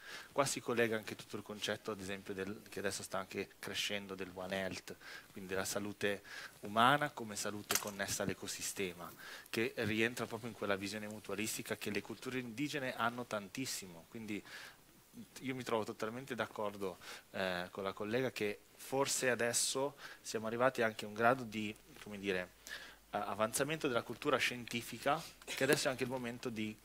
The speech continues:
con-, coniugarla con la cultura indigena. Cioè non solo il pensiero analitico che seziona, eccetera, eccetera, ma la visione molto più propria di quelle delle,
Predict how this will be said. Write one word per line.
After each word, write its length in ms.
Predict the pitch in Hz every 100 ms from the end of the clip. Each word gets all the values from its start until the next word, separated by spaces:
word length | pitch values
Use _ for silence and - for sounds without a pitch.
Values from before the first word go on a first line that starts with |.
| -
con-, 260 | - 127 143
coniugarla 640 | - 147 151 131 131 127 127
con 180 | - 107
la 60 |
cultura 360 | 98 101 - 101
indigena. 580 | 95 87 85 87 85 87 - - - - - -
Cioè 160 | - 107
non 200 | 127 135
solo 340 | - 147 135
il 160 | 127 110
pensiero 460 | - 113 101 117 107
analitico 580 | 104 101 117 - 110 110
che 120 | -
seziona, 760 | - - - 113 110 104 95
eccetera, 320 | 90 - 104
eccetera, 520 | 104 - 135 143 143 147 - - - - -
ma 420 | 101 117 135 143
la 140 | 117
visione 480 | 113 113 110 135 127
molto 360 | 120 143 - 123
più 160 | 123
propria 380 | - 123 117 107
di 140 | 98 95
quelle 180 | 107
delle, 180 | 107 101